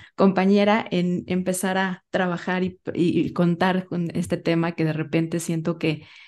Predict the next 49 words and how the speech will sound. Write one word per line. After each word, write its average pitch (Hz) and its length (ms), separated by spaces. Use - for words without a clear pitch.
no 202 140
es 240 100
muy 226 180
hablado 160 440
en 262 100
las 185 100
redes 165 240
sociales 165 680
y 196 120
que 180 100
es 170 100
muy 196 220
importante 165 560
porque 165 260
sí - 200
hay - 180
gran 214 220
cantidad 214 300
de - 80
personas 160 500
que 160 100
lo 147 140
viven 175 400
y 226 100
que 247 100
se 247 120
puede 269 220
afectar 220 460
la 208 160
calidad 170 280
de 185 80
vida 180 200
de 156 160
muchas 180 420
personas 147 480
en 147 100
mucho 147 280
ámbito. 143 420
Ileana, 240 440
bienvenida. 208 560
Muchas 202 240
gracias 196 300
por 180 160
decir 180 260
que 180 120
sí 180 120
a 180 40
esta 180 140
entrevista. 165 460